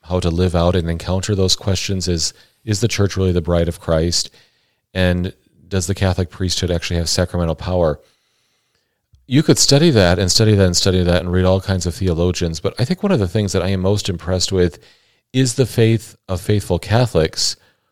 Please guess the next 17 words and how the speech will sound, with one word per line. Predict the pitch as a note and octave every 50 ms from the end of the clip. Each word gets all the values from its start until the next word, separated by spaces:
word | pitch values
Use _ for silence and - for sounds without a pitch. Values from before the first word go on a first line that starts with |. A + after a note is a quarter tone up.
| _ _ _ _ _ _
who | _ - C3 B2+ A#2+ A2+ A2+ -
just | - - C#3 D3 - -
embody | - A2+ G#2 F#2+ E2 G2 G2 G#2 A2 A2 G#2 G2 F#2+
the | F2 F#2+ G2 F#2
answers | F#2+ F#2+ G2 - - F#2+ F2 E2+ -
to | - -
those | E2 F2+ E2+ - -
questions. | - - E2 D2+ - - - C#2+ - - - - - - - _ _ _ _
You | - F#2
know, | E2+ E2+ E2+ F#2 F2+ - _ _ _ _ _ _ _ _ _ _ _ _
uh, | - A2+ G#2+ G2+ F#2+ F#2+ F#2 - - _ _ _ _ _ _ _
they | - A2+ A2
see | G#2 - - B2+ A#2+
scandal | - - - - G#2+ G#2 G#2 G#2 G#2+ G2+ G2
in | F#2+ F2+
the | F2+
church. | E2+ - - - E2 D2+ D2 - - - - - -